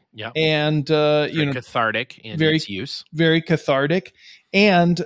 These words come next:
Speaker 2: the, uh, the impact of that hammer blow is, is ch-, channeled into, uh, a productive means of loosening the fastener.
Speaker 1: Yeah,
Speaker 2: So
Speaker 1: well, I think you get that, you get the double action of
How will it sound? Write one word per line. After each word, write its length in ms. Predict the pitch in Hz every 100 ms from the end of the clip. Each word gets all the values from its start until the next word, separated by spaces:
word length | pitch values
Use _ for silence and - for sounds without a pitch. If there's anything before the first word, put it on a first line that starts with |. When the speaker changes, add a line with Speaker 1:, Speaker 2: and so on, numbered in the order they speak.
| -
Speaker 2:
the, 380 | 151 160 160 156
uh, 240 | 147 139
the 280 | 135 143 -
impact 640 | 170 190 180 156 135 -
of 320 | - 147 147 131
that 420 | 143 131 - - _
hammer 340 | 165 156 147 139
blow 540 | 131 135 139 139 135 - - - _
is, 320 | 156 151 143 -
is 460 | 156 147 135 - _
ch-, 140 | - _ _ _
channeled 680 | - - 196 185 156 143 135
into, 680 | - 156 151 - 143 139 131 _ _ _ _ _
uh, 280 | 131 127 123
a 80 | 135
productive 500 | - 151 151 151 135
means 340 | 135 135 135
of 140 | 131 120
loosening 440 | 127 120 127 120
the 100 | 117
fastener. 500 | 110 107 101 - - _ - -
Speaker 1:
Yeah, 80 | 110
Speaker 2:
So 140 | 110
Speaker 1:
well, 80 | 151
I 40 | 143
think 220 | 254 277
you 80 | 226
get 220 | 165 165
that, 160 | 127 -
you 140 | 135 139
get 180 | 135 123
the 80 |
double 360 | 110 131 135 117
action 440 | 104 104 - 101
of 400 | 101 104 101 95